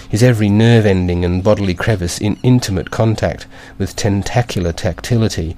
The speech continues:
Nick was no longer of this world, but temporarily transported to another plane of existence,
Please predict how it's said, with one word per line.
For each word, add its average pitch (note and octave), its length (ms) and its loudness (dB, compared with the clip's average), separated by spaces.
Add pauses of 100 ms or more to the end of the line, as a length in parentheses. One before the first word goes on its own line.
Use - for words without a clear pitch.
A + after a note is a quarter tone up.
(260)
Nick A#2+ 220 2
was G#2 140 -2
no G2 160 2
longer F#2 320 0
of G2 260 -2
this D#2+ 220 -8
world, F2+ 440 0
but - 160 -6
temporarily E2+ 680 0
transported E2+ 880 -4
to - 120 -6
another F2+ 220 0
plane F2 320 -4
of E2+ 100 -4
existence, E2+ 720 -6